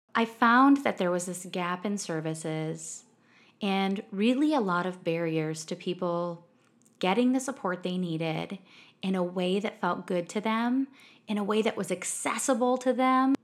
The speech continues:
and in a way that enabled them to have wellness across all dimensions. A lot of times we would focus on one thing.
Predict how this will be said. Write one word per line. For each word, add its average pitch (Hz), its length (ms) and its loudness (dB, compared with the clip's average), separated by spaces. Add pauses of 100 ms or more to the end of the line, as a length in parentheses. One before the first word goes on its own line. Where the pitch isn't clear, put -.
(920)
and 240 200 8
in 285 140 8
a 302 60 6
way 165 560 0 (420)
that 208 260 4
enabled 226 520 6
them 170 220 2
to 196 120 0
have 175 580 4 (920)
wellness 247 600 4 (100)
across - 680 6 (420)
all 220 400 8
dimensions. 175 880 -2 (1000)
A 208 40 4
lot 196 200 10
of 202 100 2
times 202 420 4
we 208 80 2
would 190 160 0
focus 185 520 0
on 175 680 2
one 170 320 -2
thing. 175 460 -8